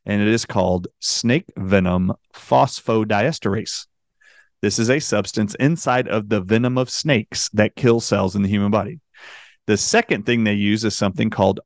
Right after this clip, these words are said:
R N ases, and there's a whole bunch of them, like R N ase A, R N ase B, R N ase one, two, L, three, five, you name all kinds of them. These R N ases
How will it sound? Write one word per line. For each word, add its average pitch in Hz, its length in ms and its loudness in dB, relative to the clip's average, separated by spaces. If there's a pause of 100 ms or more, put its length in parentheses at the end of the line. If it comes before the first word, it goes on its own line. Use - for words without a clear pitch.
R 156 240 2
N 110 80 -4
ases, 98 580 -6
and 113 120 -2
there's 107 140 2
a 107 60 0
whole 160 220 2
bunch 127 320 -2
of 101 80 -8
them, 113 160 -2
like 165 180 -2
R 104 180 2
N 107 80 0
ase 107 240 -2
A, 113 260 0
R 95 260 0
N 107 60 0
ase 113 180 0
B, 113 360 0
R 101 200 2
N 107 80 2
ase 110 300 -2 (140)
one, 123 360 0
two, 123 400 0
L, 117 260 0
three, 135 320 -2
five, 120 300 2
you 127 80 -2
name 113 120 0
all 110 140 2
kinds 104 240 0
of 123 60 -4
them. - 100 -8 (880)
These 127 200 2 (100)
R 175 160 2
N 113 120 0
ases 139 500 -2